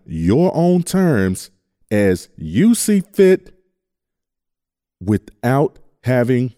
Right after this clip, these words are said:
to struggle. Now, when I say struggle, I'm not talking about difficulties. There's gonna be just some obstacles and difficulties that just come. I'm not talking about the natural difficulties and obstacles that come.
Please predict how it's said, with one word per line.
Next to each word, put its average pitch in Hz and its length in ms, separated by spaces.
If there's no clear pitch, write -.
to 98 220
struggle. - 680
Now, 139 380
when 101 160
I 120 100
say 180 220
struggle, 180 520
I'm 120 140
not 123 180
talking 170 360
about 117 340
difficulties. 98 880
There's 107 220
gonna 123 280
be 110 160
just 104 240
some 101 160
obstacles 98 520
and 85 100
difficulties 90 600
that 85 120
just 78 280
come. 147 340
I'm 104 160
not 98 160
talking 165 380
about 104 280
the 85 100
natural 98 440
difficulties 95 720
and 85 140
obstacles 87 520
that 78 160
come. 127 360